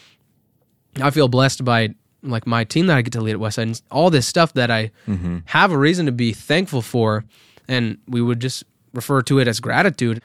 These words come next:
Speaker 1: Coming back to that, like, time of, like, let me put aside some time every day to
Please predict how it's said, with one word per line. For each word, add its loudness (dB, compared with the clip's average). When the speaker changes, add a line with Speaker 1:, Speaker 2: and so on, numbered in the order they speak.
Speaker 1:
Coming 2
back 2
to -6
that, 0
like, -4
time 0
of, -4
like, -2
let -2
me -2
put -4
aside -2
some -6
time -4
every -2
day -2
to 0